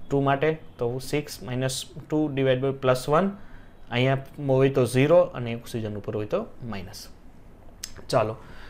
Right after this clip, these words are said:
હવે છે દીકરા આપણી પાસે ઇલેક્ટ્રોડ સંયોજક અથવા આયોનિક બંધ અથવા વિદ્યુત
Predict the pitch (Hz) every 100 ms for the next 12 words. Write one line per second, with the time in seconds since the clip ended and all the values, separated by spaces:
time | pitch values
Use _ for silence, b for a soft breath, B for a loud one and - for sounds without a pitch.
0 | B - 147 196 196 185 185 175 175 170
1 | 170 175 151 143 175 - 190 190 - 151
2 | 165 165 151 131 127 160 - - 135 160
3 | 170 156 147 156 147 131 147 120 110 -
4 | 156 196